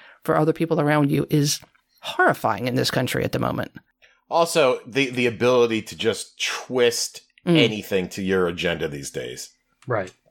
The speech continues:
Speaker 2: There's
Speaker 1: Yeah.
Speaker 2: just nothing that can't be turned.
Speaker 1: Well, and, and the desire for the binary answer. Is it a cure or is it not a cure? It's neither. It helps. It, it, it gets us a, cl-, a lot of the way there. Is it a hundred percent? No.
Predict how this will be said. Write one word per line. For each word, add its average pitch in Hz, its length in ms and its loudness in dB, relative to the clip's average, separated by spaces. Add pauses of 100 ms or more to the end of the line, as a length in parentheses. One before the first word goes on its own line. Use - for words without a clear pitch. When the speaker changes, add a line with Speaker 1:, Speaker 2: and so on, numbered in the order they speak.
(200)
Speaker 2:
There's 123 260 0
Speaker 1:
Yeah. 127 60 0
Speaker 2:
just 120 100 -2
nothing 135 600 0
that 110 160 0
can't 107 220 -2
be 98 120 -6
turned. 78 420 -6 (420)
Speaker 1:
Well, - 160 -2 (140)
and, 254 240 0
and 269 140 4
the 311 80 4
desire 214 460 2
for 202 340 2
the 180 160 2
binary 175 720 2
answer. 160 340 0
Is 151 220 0
it 175 160 2
a 170 80 -2
cure 254 640 2
or 202 120 2
is 185 120 2
it - 80 0
not 196 320 2
a - 20 4
cure? - 460 -4 (220)
It's - 120 -6
neither. 381 380 2
It - 160 0
helps. - 520 -2 (360)
It, 175 200 -2
it, 190 160 -2
it 180 180 -2 (160)
gets 196 240 -2
us 202 140 0
a, 190 40 -4
cl-, - 220 -6
a 185 80 4
lot 185 180 4
of 185 60 0
the 185 80 2
way 180 160 2
there. 160 180 2
Is 139 140 2
it 175 60 0
a 180 80 2
hundred 214 240 0
percent? 240 280 0
No. 254 420 2